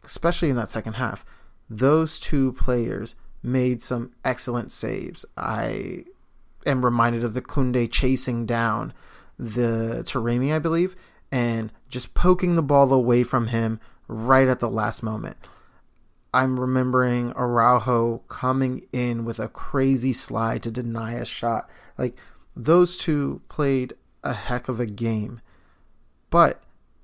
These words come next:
it didn't really look like they were as strong as I think they would have been if our midfield was more in control and we weren't just, like,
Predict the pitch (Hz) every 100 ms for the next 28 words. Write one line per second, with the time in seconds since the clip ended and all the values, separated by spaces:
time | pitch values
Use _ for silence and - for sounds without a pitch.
0 | _ _ _ _ _ 151 135 160 160 156
1 | 156 147 127 120 123 156 - - - 123
2 | 127 - 127 127 117 120 120 - - 117
3 | 113 117 - - - - - - - 131
4 | 131 131 123 117 120 - 127 120 - -
5 | - - 123 131 120 113 180 185 98 120
6 | 120 - 123 110 117 113 131 - 120 117
7 | 117 117 113 113 117 123 - 113 - 110
8 | - 120 113 - 117 110 113 - - _
9 | 123 127 117 123 123 110 110 117 107